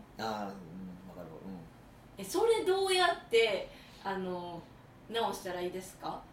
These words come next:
Speaker 2: で、私なんてもう、ポッドキャスト何回撮ってんねんって、なんじゃないですか。
Speaker 1: はい。
Speaker 2: で、聞いてもいるのに、
Speaker 1: はい。
Speaker 2: ワンフレーズめっちゃ長いじゃないですか。
Speaker 1: 直す気がないからやん。
Speaker 2: もう、嫌い。
Speaker 1: いや、事実そうでしょ？
Speaker 2: <laughs> もう嫌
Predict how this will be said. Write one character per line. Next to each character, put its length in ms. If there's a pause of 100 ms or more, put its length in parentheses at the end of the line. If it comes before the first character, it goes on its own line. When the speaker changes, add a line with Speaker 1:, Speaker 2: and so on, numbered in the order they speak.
(360)
Speaker 2:
で、 60
私 360
な 200
ん 40
て 60
も 360 (120)
う、 40
ポ 80
ッ 40
ド 120
キ 100
ャ 60
ス 80
ト 360
何 260
回 240
撮 180
っ 40
て 240
ん 40
ね 80
ん 40
っ 20 (360)
て、 340 (560)
な 160
ん 80 (160)
じ 100
ゃ 60
な 80
い 80
で 100
す 80
か。 100
Speaker 1:
は 100
い。 20
Speaker 2:
で、 60 (100)
聞 180
い 40
て 100
も 160
い 80
る 120
の 120
に、 180
Speaker 1:
は 120
い。 40 (200)
Speaker 2:
ワ 80
ン 100
フ 160
レ 240
ー 60
ズ 100
め 120
っ 120
ち 60
ゃ 80
長 260
い 80
じ 80
ゃ 60
な 120
い 60
で 140
す 40
か。 100
Speaker 1:
直 80
す 100
気 60
が 80
な 80
い 20
か 100
ら 60
や 80
ん。 20 (1000)
Speaker 2:
も 680 (100)
う、 40
嫌 120
い。 800
Speaker 1:
い 20
や、 60
事 80
実 140
そ 240
う 40
で 60
し 80
ょ？ 160 (120)
Speaker 2:
<laughs> 60
も 180
う 60 (160)
嫌 80